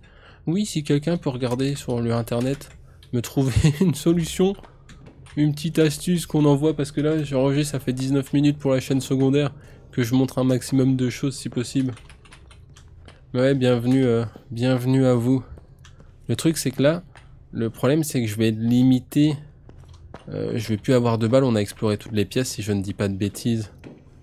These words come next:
Là, je reviens à la base, et vu que les ennemis respawn, eh ben, euh, ça va poser problème. Le nom du jeu, c'est Pine, euh, Harbor.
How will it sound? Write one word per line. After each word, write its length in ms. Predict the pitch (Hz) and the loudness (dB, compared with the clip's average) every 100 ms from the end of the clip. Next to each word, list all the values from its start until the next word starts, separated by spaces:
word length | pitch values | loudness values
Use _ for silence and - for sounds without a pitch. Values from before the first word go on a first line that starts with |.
| - - - - - - - | -20 -20 -20 -20 -20 -20 -6
Là, 120 | 113 | -4
je 80 | 104 | -2
reviens 280 | 107 107 107 | 0 2 2
à 40 | |
la 100 | 104 | 2
base, 260 | 107 131 131 | 2 2 2
et 140 | 120 | -2
vu 200 | 107 135 | -2 -4
que 100 | 143 | -4
les 260 | 127 113 113 | 0 0 2
ennemis 260 | 120 127 120 | 4 4 4
respawn, 680 | 117 110 - 143 143 123 - - - - - - - - - - | 0 -4 -2 2 2 0 -6 -20 -20 -20 -20 -20 -20 -20 -20 -14
eh 60 | 110 117 | -10 -6
ben, 140 | 131 - - | -6 -6 -12
euh, 140 | 110 | -12
ça 160 | 110 - | -10 -8
va 160 | 117 135 | -8 -6
poser 380 | - 139 143 | -4 -2 -2
problème. 500 | 147 - 127 123 117 107 - - - - - - - - - - - - - - - - - | -4 -2 0 0 -2 -6 -16 -20 -20 -20 -20 -20 -20 -20 -20 -20 -20 -20 -20 -20 -20 -14 -2
Le 100 | 127 | 4
nom 140 | 170 | 4
du 100 | 170 | 4
jeu, 140 | 160 185 | 2 0
c'est 200 | - 117 | -2 0
Pine, 640 | 147 170 175 180 185 185 - | 2 4 4 4 2 0 -6
euh, 840 | - 117 113 113 110 110 110 107 110 - | -6 -4 -2 -2 -2 -4 -4 -6 -6 -2
Harbor. 520 | 143 123 110 90 | -2 0 -2 -2